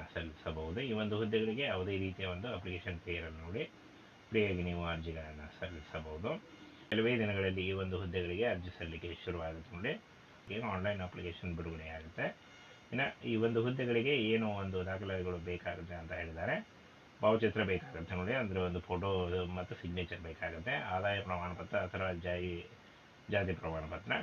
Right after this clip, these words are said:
ಶೈಕ್ಷಣಿಕ ಅಂಕಪಟ್ಟಿಗಳು, ಹಾಗೇನೆ ಕಡ್ಡಾಯವಾಗಿ ಆಧಾರ್ ಕಾರ್ಡ್ ಬೇಕು ಅಂತ ಹೇಳಿದ್ದಾರೆ. ಎಸ್ ಎಲ್ ಸಿ ಅಂಕಪಟ್ಟಿ ಬೇಕಾಗುತ್ತೆ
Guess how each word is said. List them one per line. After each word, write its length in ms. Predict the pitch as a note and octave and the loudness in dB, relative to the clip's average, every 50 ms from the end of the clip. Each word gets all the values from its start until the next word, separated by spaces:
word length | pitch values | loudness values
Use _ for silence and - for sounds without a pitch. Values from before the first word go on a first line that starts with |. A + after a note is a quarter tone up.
| F#3 - - - - - - | -2 -6 -12 -18 -16 -4 0
ಶೈಕ್ಷಣಿಕ 380 | A2+ G2 F#2 - A#2+ A2+ A2 G#2 | 0 0 2 2 2 2 4 2
ಅಂಕಪಟ್ಟಿಗಳು, 680 | G2 F#2+ F#2+ G2 F#2+ E2+ F2 E2 F2 E2+ F2 G#2 B2+ C#3+ - - - - - - - - - | 2 2 0 0 0 -2 -2 -2 0 0 0 0 0 0 -2 -6 -14 -20 -20 -20 -14 -4 0
ಹಾಗೇನೆ 580 | G2 G2+ G#2 G2+ G2+ G#2+ B2+ E3+ A3 - - - - - - - - - | 2 2 2 2 2 0 0 0 -2 -4 -10 -18 -20 -20 -20 -20 -14 -6
ಕಡ್ಡಾಯವಾಗಿ 460 | - G#2+ A2 A2 G#2+ G2+ G2+ G#2 B2 | 2 4 6 6 6 6 4 4 4
ಆಧಾರ್ 320 | C3 A2+ G2 F#2+ G#2 G#2 G2+ | 4 4 4 6 4 4 4
ಕಾರ್ಡ್ 200 | - E3 F#2 F2+ | 0 -2 -4 -2
ಬೇಕು 280 | F2+ F#2 F#2 F2 - | 0 0 0 0 -2
ಅಂತ 180 | - F2 E2 E2 | -4 -6 -2 0
ಹೇಳಿದ್ದಾರೆ. 560 | F2+ F2 E2+ E2+ F2+ F#2 G2 G2 A2+ B2+ B2+ | 0 0 -2 -4 -6 -4 0 0 2 2 2
ಎಸ್ 200 | G2+ F#2+ - - | 0 0 0 -2
ಎಲ್ 100 | G#2+ G#2 | -2 -2
ಸಿ 100 | G#2+ A2+ | 0 0
ಅಂಕಪಟ್ಟಿ 520 | G2+ G2 F#2 F2 F2+ F2+ - - - - E2+ | 0 0 0 -2 -2 -4 -6 -6 -6 -4 -4
ಬೇಕಾಗುತ್ತೆ 640 | E2+ E2+ D#2+ - F2 E2 D#2+ E2 E2 - A#2 C3 | -4 -4 -6 -6 -6 -6 -6 -8 -4 -2 0 0